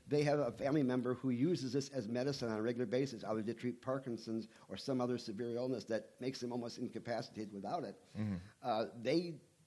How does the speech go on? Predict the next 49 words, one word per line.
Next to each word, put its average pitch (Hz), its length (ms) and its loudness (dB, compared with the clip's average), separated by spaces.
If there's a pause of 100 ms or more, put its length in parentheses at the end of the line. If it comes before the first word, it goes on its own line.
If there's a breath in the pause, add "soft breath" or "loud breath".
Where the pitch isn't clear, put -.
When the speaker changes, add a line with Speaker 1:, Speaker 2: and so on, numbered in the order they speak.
(180)
Speaker 1:
decide 143 460 4
not 143 160 4
to 143 80 -6
come 151 160 0
to 143 80 0
Florida 170 340 0
because 135 380 -2
they 139 120 2
can't 139 280 -4
get 151 80 -2
their 151 80 2
medicine 147 340 2
here 139 140 4
unless 135 220 2
they 135 80 2
go 127 100 2
black 123 280 0
market 123 320 -2
and 135 80 -2
take 139 120 -2
their 127 80 -2
chances 143 460 -2
of 117 120 0
coming 131 280 4
on 127 100 0
vacation 135 460 0
and 123 100 2
leaving 135 260 4
on 127 140 2
probation. 113 540 -2 (560 loud breath)
Speaker 2:
And 107 480 4
imagine 110 580 4
you 107 180 4
take 104 300 4
your 101 80 0
chances 113 500 2
of 90 120 -4
getting 95 220 4
something 98 360 2
with 90 120 4
mold 107 360 8
or 95 120 2
something, 90 380 0
too, 131 280 6
and 92 160 4
just 90 220 -2
furthering 92 400 8
your 90 180 0
illness. - 460 -4